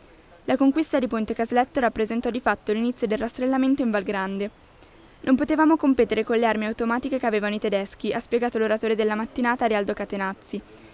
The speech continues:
che ha ripercorso quelle giornate, la storia dei partigiani sulle nostre montagne, le difficoltà,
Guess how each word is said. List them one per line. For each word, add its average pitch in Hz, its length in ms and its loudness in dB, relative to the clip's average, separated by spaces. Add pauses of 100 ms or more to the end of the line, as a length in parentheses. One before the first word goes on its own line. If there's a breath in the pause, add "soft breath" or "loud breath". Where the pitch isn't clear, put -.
(100)
che - 100 -4
ha - 20 2
ripercorso 269 520 0
quelle 220 240 0
giornate, 220 560 -2
la 233 80 -2
storia 220 260 -4
dei 220 120 0
partigiani 214 580 -4
sulle 208 200 -4
nostre 208 300 -6
montagne, 202 640 -4
le 226 100 0
difficoltà, 220 640 -2